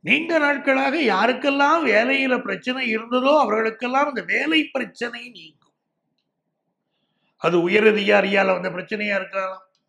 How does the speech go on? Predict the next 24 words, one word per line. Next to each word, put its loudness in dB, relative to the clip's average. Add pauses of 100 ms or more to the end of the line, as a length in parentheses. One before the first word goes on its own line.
அந்த -6
பிரச்சனை -8
நீங்கும். -20 (1700)
இல்ல 8
உங்களுக்கு 2
வேலை 2
promotion 0
சம்பந்தப்பட்ட 0
சிக்கல் 0
இருக்கலாம், 4
அந்த -2
சிக்கல் -6
நீங்கும். -20 (760)
"சார், 4
எனக்கு -2
வேலையே 0
இல்ல 0
சார், 2
வேலையை 0
இழந்து -2
நான் -4
வீட்டுல -8
உட்கார்ந்துட்டு -8
இருக்கேன், -20